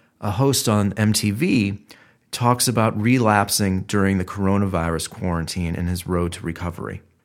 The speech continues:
For many dealing with drug and alcohol addictions, the coronavir-, the coronavirus quarantine has had a crippling effect on the community and routines they have cultivated,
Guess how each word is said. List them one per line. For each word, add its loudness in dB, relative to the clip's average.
For -2
many 6
dealing 4
with 2
drug 2
and -2
alcohol 0
addictions, -4
the -4
coronavir-, 0
the -4
coronavirus 2
quarantine -2
has -4
had 0
a -2
crippling 0
effect -2
on 0
the 0
community -2
and 2
routines 0
they 2
have 0
cultivated, -2